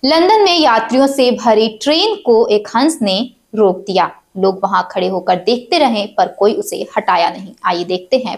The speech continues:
पूरी रिपोर्ट। एक हंस का वीडियो इन दिनों लोगों के बीच चर्चा का विषय बना हुआ है, जिसमें एक राजहंस ने अकेले ही यात्रियों से भरी ट्रेन को रोक दिया, जिसे देखने के बाद हर कोई हैरान है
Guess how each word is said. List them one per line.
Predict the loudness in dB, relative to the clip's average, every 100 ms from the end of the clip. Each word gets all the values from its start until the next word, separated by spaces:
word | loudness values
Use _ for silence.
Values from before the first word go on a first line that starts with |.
| -4
पूरी | -2 -2
रिपोर्ट। | -6 -10 -18 -18 -20 _ _ -20 -12 -2
एक | -2 0
हंस | 2 2 2
का | 2
वीडियो | 2 2 4 4
इन | 4 4
दिनों | 4 2 4
लोगों | 4 4 2 0
के | 0
बीच | 2 2 0 -2
चर्चा | 0 2 4 2
का | 2
विषय | 0 2 2
बना | 2 0 -2
हुआ | -2 0 0
है, | -2 -10 _ _ _ -10 0
जिसमें | 2 2 2 2
एक | 2 2 2 4
राजहंस | 4 2 0 0 2 2 0
ने | 0 0 -4
अकेले | -6 0 2 2
ही | 2 2 2
यात्रियों | 4 2 2 0
से | 2 0
भरी | 0 0 0 -2
ट्रेन | 0 2 2 0
को | 0 2
रोक | 2 0 -4
दिया, | -2 -2 -6 _ -20 -10 -4
जिसे | -2 0 2
देखने | 2 2 -2 0
के | 0
बाद | 2 2 0 0
हर | 0 0 0
कोई | 0 0 2
हैरान | 2 2 0 -4
है | -2 -2